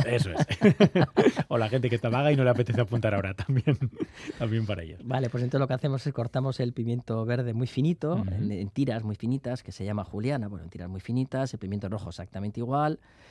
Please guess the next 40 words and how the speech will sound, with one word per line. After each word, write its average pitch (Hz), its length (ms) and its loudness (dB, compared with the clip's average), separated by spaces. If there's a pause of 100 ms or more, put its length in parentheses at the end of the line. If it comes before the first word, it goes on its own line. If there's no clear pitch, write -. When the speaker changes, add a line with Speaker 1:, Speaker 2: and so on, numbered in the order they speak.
(240)
Speaker 2:
y 104 80 -4
lo 104 80 -2
que 101 60 -4
hacemos 117 200 -2
es 104 60 -6
rehogarlo 107 420 -4
con 98 120 -8
un 98 60 -6
poquito 104 300 -8
de 117 120 -6
aceite, 170 500 -4 (420)
y 107 100 -6
cuando 98 200 -4
está 117 180 -6
más 117 280 -4
o 120 40 -4
menos 117 340 -4
pochá, 147 560 -4
cuando 104 160 -10
está 107 200 -14
más 110 200 -12
o 107 40 -8
menos 107 280 -10
hecho, 139 300 -6
cuando 101 160 -8
está 110 140 -8
más 110 180 -6
o - 20 -6
menos 104 260 -4
blando, 117 560 0 (640)
eh, 82 220 -6
añadimos, 104 760 -2
eh, 87 160 -10
bueno, 76 220 -14
salsa 110 240 -6
de 120 40 -4
tomate, 147 400 -2 (140)
y 143 140 0
aparte 165 560 0 (100)
hemos 131 360 -6